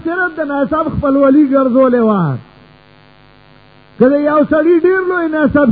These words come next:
شي، که یو سړی ډېر لوی مقام خاوند شي، خو د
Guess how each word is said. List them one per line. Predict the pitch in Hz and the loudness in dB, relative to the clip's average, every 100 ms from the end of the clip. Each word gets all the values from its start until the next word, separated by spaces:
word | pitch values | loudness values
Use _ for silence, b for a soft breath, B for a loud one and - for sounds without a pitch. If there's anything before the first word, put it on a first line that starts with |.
| - | 2
شي، | 226 143 110 95 101 _ _ _ - 101 _ _ _ - - _ _ - | 2 2 -2 -10 -20 _ _ _ -20 _ _ _ _ -20 -20 _ _ -2
که | 240 | 0
یو | 285 285 | 2 0
سړی | 294 294 339 339 311 | -2 -2 -2 -2 -2
ډېر | 311 359 359 | -4 -6 -6
لوی | 381 339 | -6 -4
مقام | 330 226 311 320 277 | -6 -4 -4 -4 -2
خاوند | 277 285 294 311 196 | 0 2 0 -2 2
شي، | 240 214 143 107 98 - _ _ _ _ _ _ _ _ - | 4 6 4 0 -10 -20 _ _ _ _ _ _ _ _ 0
خو | |
د | 240 | 2